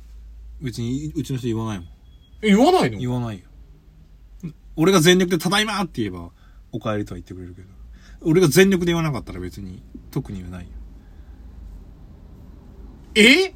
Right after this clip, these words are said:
Speaker 1: そうだよ。そりゃそう、そん、いや、そりゃそうっつったらあれかもしんないけど。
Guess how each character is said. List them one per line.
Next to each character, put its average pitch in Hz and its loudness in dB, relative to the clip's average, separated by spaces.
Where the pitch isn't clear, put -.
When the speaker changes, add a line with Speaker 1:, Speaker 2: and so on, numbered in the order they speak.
Speaker 1:
そ 135 -12
う 101 -14
だ 92 -16
よ。 95 -12
そ 143 -2
り 233 4
ゃ 254 4
そ 262 2
う、 139 -6
そ 175 -2
ん、 214 -2
い 160 -4
や、 127 -2
そ 139 -4
り 202 -2
ゃ 262 -4
そ 320 2
う - 6
っ - 4
つ - -6
っ - -4
た 123 4
ら 107 2
あ - -8
れ 104 -10
か 117 -8
も 104 -8
し 98 -10
ん 98 -8
な 95 -10
い 90 -12
け 90 -14
ど。 87 -16